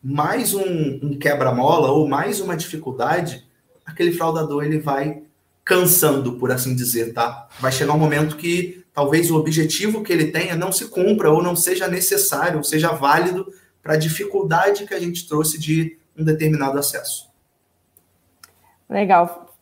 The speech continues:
Speaker 2: Com essa tua fala aí, Matheus, eu lembrei de um, de um exemplo que o, o William Bonalume usou no Café Academy, a nossa primeira certificação,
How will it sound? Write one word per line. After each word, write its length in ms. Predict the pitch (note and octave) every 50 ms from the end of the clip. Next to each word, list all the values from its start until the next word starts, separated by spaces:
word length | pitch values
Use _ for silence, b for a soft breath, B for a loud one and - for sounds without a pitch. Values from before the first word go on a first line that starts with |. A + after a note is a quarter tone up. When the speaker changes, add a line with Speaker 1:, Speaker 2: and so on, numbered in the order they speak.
| _ _
Speaker 2:
Com 140 | - - G#3
essa 160 | G3+ G3+ A3+
tua 160 | G#3+ A3+ A3
fala 320 | A3 A3 A3+ F#3 F#3 G3+ G#3+
aí, 320 | A3 G#3 G3+ G#3 G#3 G3+
Matheus, 360 | G3+ G#3+ G#3 A3 G#3 F#3+ F#3+
eu 120 | G3+ G3 G3
lembrei 340 | G3 G3 G3+ G3+ G3+ G3+ G3+
de 140 | F#3+ G#3+
um, 240 | G#3+ G3+ F3+ - -
de 100 | F#3+ G#3+
um 80 | G#3+ G#3
exemplo 420 | G3+ G#3 G#3 G3+ G#3+ G#3+ B3 A3+
que 200 | A3+ - A3 G#3
o, 340 | G3+ G3+ G3 F#3+ F#3+ G3 G#3 -
o 80 | - G3
William 500 | G#3 G#3+ G#3 G#3+ A3+ A3+ A3+ A3+ A3+ A3+ - -
Bonalume 560 | - E3+ F#3 F#3+ G3 F#3+ F#3 F#3 F#3+ G#3 G#3
usou 240 | G#3 G3 G#3 G3 F#3+
no 240 | G3+ G#3 G3 F#3+ F3+
Café 260 | - - F#3+ F#3+ - G3+
Academy, 440 | F#3+ - F#3+ F3 F#3 G3+ G3+ G3 F#3
a 20 |
nossa 220 | F3+ F#3 - - F#3+
primeira 260 | F#3+ F#3+ F#3+ F3+ G3
certificação, 680 | G3 A3 F#3+ F3 - - G3 F#3+ - - F#3+ F#3+ G3+